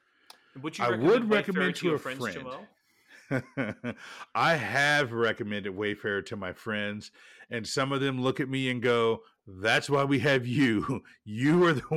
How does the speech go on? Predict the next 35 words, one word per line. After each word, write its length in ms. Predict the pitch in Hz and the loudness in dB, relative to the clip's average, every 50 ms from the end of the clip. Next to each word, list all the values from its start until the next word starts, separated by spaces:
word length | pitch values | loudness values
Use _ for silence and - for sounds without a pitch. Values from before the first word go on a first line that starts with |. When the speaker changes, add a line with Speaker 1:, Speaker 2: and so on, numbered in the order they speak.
| 143 123 - | -2 -2 -2
Speaker 2:
one 100 | 156 151 | -4 -4
that 160 | 147 135 131 123 | -2 -2 -2 0
does 200 | 135 127 110 104 | 0 0 0 0
all 180 | 101 104 123 131 | 0 0 0 0
the 100 | 143 143 | 0 0
nomination 720 | 135 135 131 127 127 123 120 120 120 113 - - 120 110 | 0 -2 -2 -2 -2 -2 -2 -2 -2 -4 -6 -8 -8 -8
and 180 | 107 101 101 95 | -8 -8 -8 -6
voting." 420 | 98 104 104 98 87 82 80 78 _ _ _ _ _ _ _ _ _ - | -4 -4 -4 -4 -6 -8 -12 -16 _ _ _ _ _ _ _ _ _ -6
But 240 | 110 127 117 90 | -4 -2 -2 -2
yes, 580 | 101 107 120 120 107 92 87 - - - - - _ _ _ _ _ _ - | -2 0 0 2 2 0 -2 -6 -10 -14 -14 -16 _ _ _ _ _ _ -4
I 140 | - 110 120 | 0 0 2
would 220 | 123 127 135 131 | 2 2 0 -2
say 680 | - - - - 131 120 117 117 113 113 113 113 113 107 _ _ _ _ - | -2 -4 -2 0 2 4 4 4 4 2 0 -2 -6 -8 _ _ _ _ -8
I 80 | - 110 | -6 -4
would 160 | 117 120 113 | -2 -2 -2
agree 540 | 110 107 104 98 95 107 120 120 117 110 104 | -4 -6 -8 -10 -6 -2 -2 0 0 0 -2
with 200 | 90 82 - - | -4 -6 -6 -10
that. 380 | 90 78 71 71 - - - - _ _ _ _ _ _ - | -12 -12 -12 -14 -14 -18 -20 -20 _ _ _ _ _ _ -20
But 540 | 120 107 104 123 113 104 101 92 87 - - _ _ _ _ _ _ _ _ _ - | -10 -4 0 0 2 2 0 -2 -6 -10 -16 _ _ _ _ _ _ _ _ _ -4
I 140 | 113 120 120 | -2 0 0
only 260 | 123 135 147 151 143 | 0 0 0 0 0
<laughs> 20 | |
recommend 760 | 131 135 135 143 - - 104 - - - 180 170 143 135 131 | 2 2 0 -2 -2 -4 -6 -6 -4 -2 -2 -2 0 -2 -2
Wayfarer 560 | 131 131 123 127 120 - - 120 123 123 120 110 | -2 -2 -2 -2 -4 -2 -2 0 0 0 0 -2
to 100 | 95 - | -4 -6
certain 500 | - - - 92 87 95 117 135 139 127 - 123 | -8 -8 -6 -6 -6 -6 -6 -10 -12 -12 -12 -14
<laughs> 120 | - - - | -14 -12 -10
friends. 460 | 156 160 - - 180 180 - - - - - - - - - - - - - _ _ _ - | -10 -10 -8 -8 -8 -8 -10 -12 -16 -20 -18 -16 -14 -14 -14 -16 -18 -20 -20 _ _ _ -4
And 240 | 151 151 143 135 | -2 -2 -2 -4
some 320 | - - - 156 151 143 143 | -4 -4 0 0 0 0 0
of 80 | 131 | -2
them 240 | 127 143 139 131 127 | -2 -2 -2 0 0
I'm 180 | 123 120 113 113 | -2 -2 -2 -2
like, 260 | 113 107 104 98 92 | -2 -2 -4 -4 -6
"No, 260 | 101 107 104 98 98 | -6 -4 -4 -4 -4